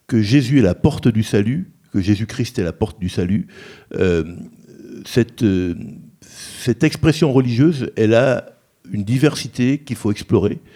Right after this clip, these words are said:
et à laquelle il faut s'attacher. Et que, et que tout individu, euh,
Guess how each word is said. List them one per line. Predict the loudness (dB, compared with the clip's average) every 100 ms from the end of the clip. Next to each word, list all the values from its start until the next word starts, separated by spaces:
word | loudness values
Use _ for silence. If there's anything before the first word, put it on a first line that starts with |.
| -20 -20 -4
et | 0 2
à | 2
laquelle | 0 -2 -2 -2
il | -2
faut | -2
s'attacher. | 0 0 -2 -4 -12 _ _ _ _ _ _ _ _ _
Et | -4 -4
que, | 2 4 4 4 4 4 2
et |
que | 0 -6
tout | -4 -2
individu, | 0 0 -6 -2 -2 2
euh, | 4 4 2 -2